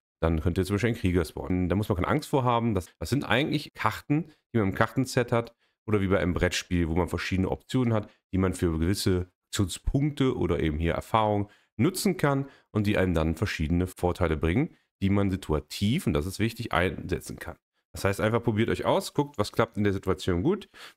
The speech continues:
wo finde ich in der Situation vielleicht meinen letzten Anker, um noch irgendwie eine Situation zu retten, mir einen gewissen Vorteil wirtschaftlich zu geben oder militärisch und so weiter und so fort. Wie gesagt, die Liste wird länger, das ist cool, aber ist natürlich gerade am Anfang etwas komplizierter.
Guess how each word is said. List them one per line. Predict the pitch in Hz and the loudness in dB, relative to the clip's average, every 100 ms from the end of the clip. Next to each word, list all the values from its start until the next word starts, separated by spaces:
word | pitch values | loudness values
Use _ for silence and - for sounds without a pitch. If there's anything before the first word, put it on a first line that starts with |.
| - | -4
wo | 107 | -2
finde | 117 107 | 2 2
ich | |
in | 95 | 2
der | 117 | 2
Situation | 123 120 110 117 104 | 2 0 0 0 0
vielleicht | 101 92 101 | 0 0 2
meinen | 92 90 90 80 - _ _ | 2 2 2 -2 -8 _ _
letzten | 92 101 - 98 95 | -2 -2 -2 0 0
Anker, | - 117 156 - 127 | 2 2 2 2 2
um | 101 | 2
noch | 101 | 0
irgendwie | 92 101 | 2 2
eine | 92 | 2
Situation | 87 101 - 92 | 0 -2 -2 -4
zu | 101 | 0
retten, | 127 - 127 127 _ _ _ | 0 0 -2 -4 _ _ _
mir | 90 90 | -2 0
einen | 87 87 - - | 0 -2 -6 -4
gewissen | 92 104 | -4 -4
Vorteil | - 151 139 117 | -2 0 0 0
wirtschaftlich | 131 - 127 107 | -2 -2 -4 -4
zu | - 98 | -4 -2
geben | 101 98 | 0 0
oder | 76 85 | 0 0
militärisch | 82 82 - 131 120 117 - - _ _ _ | 2 0 0 0 2 0 -2 -10 _ _ _
und | 127 135 | -2 0
so | 143 90 | 0 0
weiter | 80 80 95 82 | 2 0 -2 -4
und | 80 | -4
so | - | -6
fort. | - 78 - - | -6 -8 -8 -6
Wie | |
gesagt, | 90 82 117 - | -4 0 0 0
die | 92 | 0
Liste | 117 - 95 | 0 0 0
wird | 87 85 | 0 0
länger, | 107 170 214 - _ - | 0 0 -4 -12 _ -8
das | 85 | -8
ist | 76 - | -10 -4
cool, | 120 160 190 - _ _ - | 0 0 -2 -10 _ _ 0
aber | 101 107 | 2 2
ist | 98 | 0
natürlich | 104 104 92 | 0 -2 -2
gerade | 85 82 | 0 0
am | |
Anfang | - 90 - 90 | 0 -2 -2 -4
etwas | - - 82 82 - - | -4 -6 -6 -6 -10 -6
komplizierter. | - 69 98 - 101 - | -4 -2 -4 -2 -2 -2